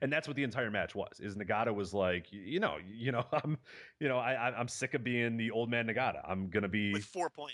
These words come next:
Speaker 1: classic good Nagata. Like, I'm gonna kick your ass." Like,
Speaker 2: Yeah.
Speaker 1: it was really fu-, it was really, really, really good. I, I thought, without a doubt, my favorite. And Okada had a great performance, but she's had it in the entire time. He's had a low-key awesome tournament. Like, he hasn't had any,
Speaker 2: Okada
Speaker 1: like, I don't know,
Speaker 2: is not,
Speaker 1: blow away.
Speaker 2: you know, you know, yeah,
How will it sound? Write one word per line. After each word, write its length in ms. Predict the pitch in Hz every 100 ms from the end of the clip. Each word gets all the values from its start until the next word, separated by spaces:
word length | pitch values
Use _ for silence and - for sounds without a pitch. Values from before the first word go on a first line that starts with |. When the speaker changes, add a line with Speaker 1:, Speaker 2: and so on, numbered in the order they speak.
| -
Speaker 1:
classic 640 | 135 127 123 143 127 - 113
good 360 | 143 127 127
Nagata. 420 | 127 135 160 80
Like, 140 | 82 95
I'm 100 | 107
gonna 140 | 113
kick 220 | - 143
your 160 | 147 151
ass." 280 | 131 - -
Like, 220 | 95 98
Speaker 2:
Yeah. 100 | 95 - - -
Speaker 1:
it 80 |
was 140 | 220 156
really 240 | 190 202
fu-, 100 | 185
it 100 | 151
was 120 | 160 151
really, 380 | 151 170 156
really, 200 | 123 110
really 260 | 98 95 87
good. 160 | 78 -
I, 120 | 104 117
I 20 |
thought, 320 | 123 143 127 - - -
without 260 | 135 143 160
a 40 |
doubt, 140 | 135 131
my 80 | 107
favorite. 220 | 123 117
And 40 | 120
Okada 280 | 139 127
had 120 | 123 113
a 40 |
great 200 | 101 104
performance, 340 | - 107 104
but 80 | 156
she's 160 | - 233
had 180 | 113 92
it 60 |
in 60 | 92
the 80 | 90
entire 300 | 82 85 76
time. 140 | 80
He's 100 | 127
had 100 | 156
a 20 |
low-key 500 | 127 127 120 - 113
awesome 320 | 87 87 - 85
tournament. 420 | 90 87 92 - _ _ _ _ _ -
Like, 100 | 107
he 60 | 131
hasn't 200 | 135 127
had 120 | 120
any, 200 | 113 101
Speaker 2:
Okada 140 | 98
Speaker 1:
like, 140 | 202 226
I 20 |
don't 120 | 226
know, 40 | 208
Speaker 2:
is 100 | 196
not, 340 | 196 180 196
Speaker 1:
blow 100 | 107
away. 20 | 113
Speaker 2:
you 140 | 120
know, 100 | 120 165
you 80 | 175
know, 140 | 165 165
yeah, 200 | 151